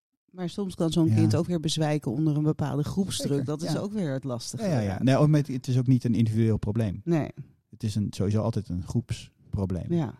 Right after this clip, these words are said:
Speaker 2: Want degene, ja. Maar als al die kinderen nou individueel, zeg maar, hè, ideale wereld, wel ruimdenkend worden opgevoed,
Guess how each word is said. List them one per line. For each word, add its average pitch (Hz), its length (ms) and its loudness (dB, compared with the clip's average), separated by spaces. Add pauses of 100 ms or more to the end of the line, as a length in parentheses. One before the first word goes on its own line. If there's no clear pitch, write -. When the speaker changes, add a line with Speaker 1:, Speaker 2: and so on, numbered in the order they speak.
Speaker 2:
Want 98 160 -6
degene, 104 420 -4 (260)
ja. 98 340 -8 (880)
Maar 98 120 -6
als 101 100 -2
al 92 120 -4
die 107 100 -2
kinderen 104 360 -2
nou 98 360 -2 (360)
individueel, 107 880 0 (1000)
zeg 101 180 -10
maar, 98 280 -6 (500)
hè, 127 220 -12
ideale 101 340 -4
wereld, 95 500 -6 (840)
wel 107 280 -2
ruimdenkend 98 580 -4
worden 95 180 -4
opgevoed, - 520 -8